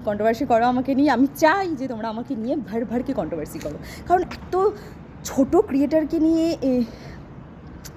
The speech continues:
ভাবা যায়? আমি really বলছি, আমি, আহ, মন থেকে বলছি যে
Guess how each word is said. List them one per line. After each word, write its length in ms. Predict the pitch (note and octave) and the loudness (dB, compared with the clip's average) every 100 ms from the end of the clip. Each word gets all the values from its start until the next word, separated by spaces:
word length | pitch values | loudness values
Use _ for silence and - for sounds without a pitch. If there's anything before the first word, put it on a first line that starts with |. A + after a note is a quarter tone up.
| - | -12
ভাবা 240 | F#3+ A3+ B3 | -2 2 4
যায়? 280 | D#4+ C4+ F#3 - - - | 4 0 -6 -16 -16 2
আমি 160 | D#4 C4 | 4 6
really 260 | C#4+ E4+ | 6 6
বলছি, 220 | C4 A#3 | 4 4
আমি, 280 | B3 C#4 D4+ - | 2 2 0 2
আহ, 120 | B3+ | 2
মন 260 | A#3+ C#4+ C#4+ | 4 4 4
থেকে 200 | C#4+ A3+ | 2 -2
বলছি 320 | F3 D#3 F#3+ - - - A3+ | -4 -8 -14 -14 -20 -12 -6
যে 300 | A#3 A#3 | 0 2